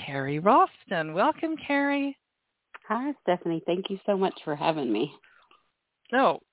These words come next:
Speaker 1: absolutely. Just
Speaker 2: <laughs>
Speaker 1: thrilled, thrilled to have you here. So let's, let's have you introduce you. Tell us, what is it that you do?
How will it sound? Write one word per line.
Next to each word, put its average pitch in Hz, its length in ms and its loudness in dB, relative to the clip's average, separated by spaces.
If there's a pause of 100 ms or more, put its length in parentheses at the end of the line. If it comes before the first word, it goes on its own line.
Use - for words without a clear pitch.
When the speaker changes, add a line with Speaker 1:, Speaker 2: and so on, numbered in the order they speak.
Speaker 1:
absolutely. 160 960 0 (140)
Just 190 240 -2
Speaker 2:
<laughs> - 640 -2
Speaker 1:
thrilled, 180 600 6 (380)
thrilled 254 580 4
to 233 140 2
have 247 280 -2
you 247 160 -8
here. 277 280 -8 (400)
So 269 280 2 (1160)
let's, 349 180 0 (300)
let's 349 220 2
have 254 400 0
you 208 520 -6
introduce 190 760 -4
you. 156 520 -4 (500)
Tell 233 260 6
us, 196 240 4 (420)
what 196 220 -2
is 208 200 0
it 180 160 -4
that 160 200 -4
you 151 300 -8
do? 127 200 -12